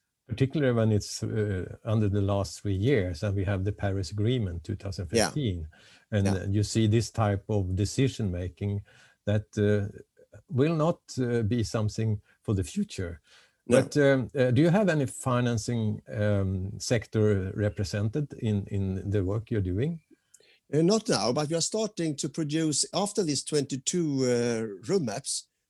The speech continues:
Speaker 2: we are now starting to produce different strategies, because this puzzle of twenty-two roadmaps don't fit together. Uh, we need to solve the, the, the conflicts, because when we produce or we implement all these,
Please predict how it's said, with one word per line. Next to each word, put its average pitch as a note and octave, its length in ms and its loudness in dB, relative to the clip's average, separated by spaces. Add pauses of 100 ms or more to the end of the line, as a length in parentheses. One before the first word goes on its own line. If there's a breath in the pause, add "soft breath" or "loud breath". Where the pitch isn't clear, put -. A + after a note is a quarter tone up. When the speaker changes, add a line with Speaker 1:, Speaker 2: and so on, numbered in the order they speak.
(160)
Speaker 2:
we C#3+ 80 2
are D3+ 80 4
now F3+ 260 2
starting D3 420 -2
to C#3+ 100 -4
produce C3 480 0
different C3 360 -2
strategies, - 760 0 (340)
because C#3 500 2
this D3+ 380 0
puzzle C3+ 500 0
of A#2+ 200 -4
twenty-two D3 460 -2
roadmaps D#3 580 -2 (460 loud breath)
don't C#3+ 220 -2
fit - 360 -4
together. D3 520 0 (480)
Uh, A#2+ 280 -2
we C#3 160 0
need D#3+ 260 2
to C#3 100 -2
solve D#3 420 2
the, B2+ 140 -6
the, A#2 260 -2 (220)
the A#2+ 60 -4
conflicts, D3 800 -2 (220)
because - 320 -6
when B2 100 0
we B2+ 260 0 (160)
produce D#3+ 440 -2
or B2+ 140 -4
we B2 200 2 (120)
implement C#3+ 560 0
all F#3+ 200 2
these, C#3 380 2